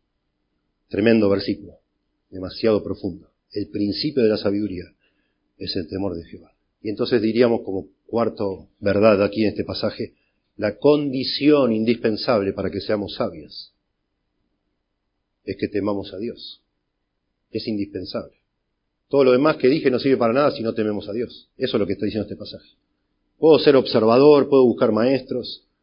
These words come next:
puedo leer un montón de libros, puedo escuchar, escuchar, escuchar, pero no tengo temor de Dios, no puedo ser sabio. No puedo. El principio de la sabiduría. No solo,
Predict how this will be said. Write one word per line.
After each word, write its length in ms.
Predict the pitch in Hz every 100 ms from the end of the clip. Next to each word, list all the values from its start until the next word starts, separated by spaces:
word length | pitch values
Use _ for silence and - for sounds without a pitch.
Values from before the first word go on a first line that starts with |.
| _ _ _
puedo 180 | 135
leer 160 | 117 117
un 60 | 110
montón 260 | 104 107
de 80 | 98
libros, 640 | 117 123 113 110 - - _ _ _ _ _ _ _ _ _ _ _
puedo 260 | 120 107 -
escuchar, 560 | - - 98 - 135 120
escuchar, 360 | 107 104 127 117
escuchar, 400 | 110 - 123 -
pero 140 | 104
no 160 | 113 107
tengo 420 | _ 135 139 117
temor 340 | - 98 117 107
de 140 | 95
Dios, 580 | 92 127 - - - _ _
no 140 | - 107
puedo 180 | 104 85
ser 180 | 92
sabio. 240 | - 82 _ _ _ _ _ _ _ _
No 80 | 78
puedo. 200 | - - _ _ _ _ _
El 160 | 107 98
principio 960 | 120 104 101 101 - 151 90 90 87 _ _ _ _ _ _ _
de 100 | 104
la 100 | 104
sabiduría. 440 | 104 101 101 101 101
No 100 | 131
solo, 440 | - 156 143 -